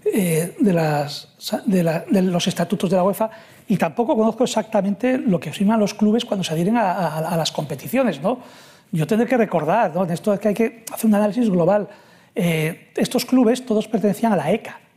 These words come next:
y la eca es un or-, es un organismo de uefa, ¿eh? Es un organismo de uefa, ¿eh? No nos olvidemos, ¿eh?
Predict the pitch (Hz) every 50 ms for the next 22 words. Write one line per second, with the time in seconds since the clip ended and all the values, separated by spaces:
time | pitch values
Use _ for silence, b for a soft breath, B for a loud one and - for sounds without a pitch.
0 | _ _ _ _ _ _ _ _ _ _ - 208 170 151 185 180 - 269 - 339
1 | - - - - - 208 - 370 - 202 - - 247 254 254 196 170 175 180 262
2 | 294 233 165 135 185 - - 160 135 - 147 - - _ _ _ _ _ _ _
3 | _ _ _ _ _ _ _ _ _ _ _ _ _ _ _ - 339 196 - -
4 | 262 247 214 180 156 247 208 254 359 262 185 156 175 254 254 - 156 143 196 262
5 | 254 202 175 220 262 - 233 202 165 165 196 240 233 165 147 135 156 170 240 254